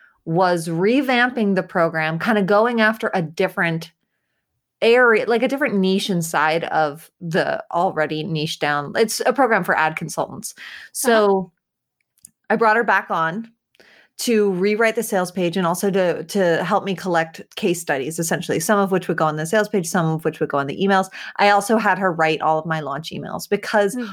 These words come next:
Speaker 1: while I can, can and did do that successfully in, in all of two thousand eighteen, like, write those emails, I always felt terrible.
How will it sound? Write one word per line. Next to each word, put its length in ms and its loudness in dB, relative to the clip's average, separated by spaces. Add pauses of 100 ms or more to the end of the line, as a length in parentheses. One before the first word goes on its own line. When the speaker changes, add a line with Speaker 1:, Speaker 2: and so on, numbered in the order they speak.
(200)
Speaker 1:
while 440 4
I 140 2
can, 280 -6 (200)
can 280 2
and 280 0
did 320 2
do 180 4
that 240 0
successfully 640 -2
in, 240 -2
in 140 2
all 180 2
of 220 -4
two 180 -4
thousand 380 -4
eighteen, 500 -2
like, 220 -8
write 200 -2
those 200 -4
emails, 440 -2 (640)
I 220 4
always 600 4 (240)
felt 500 0 (600)
terrible. 640 -2